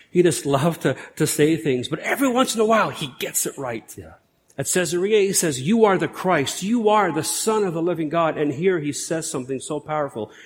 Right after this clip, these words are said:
Speaker 1: in John, uh, chapter six, sixty-eight and sixty-nine. And Peter answered them, "Lord," because Jesus said,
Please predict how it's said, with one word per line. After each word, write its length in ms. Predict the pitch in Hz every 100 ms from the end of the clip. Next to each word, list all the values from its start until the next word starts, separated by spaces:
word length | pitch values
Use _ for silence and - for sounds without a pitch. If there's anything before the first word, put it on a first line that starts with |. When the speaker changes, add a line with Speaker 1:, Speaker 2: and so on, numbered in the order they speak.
| - _
Speaker 1:
in 160 | - 127
John, 460 | 131 127 127 120 107 _ _ _ _ _ _
uh, 120 | 113
chapter 320 | 107 117 - 110
six, 300 | - 113 -
sixty-eight 380 | 120 - 123
and 100 | -
sixty-nine. 580 | - 120 - 123 120 110 - _ _ _ -
And 120 | 110
Peter 260 | 165 147 139
answered 360 | 143 147 135
them, 160 | 127 123
"Lord," 380 | 131 139 123 107 _ _ _ _ _
because 260 | 151 165 143
Jesus 260 | 156 165
said, 240 | - 151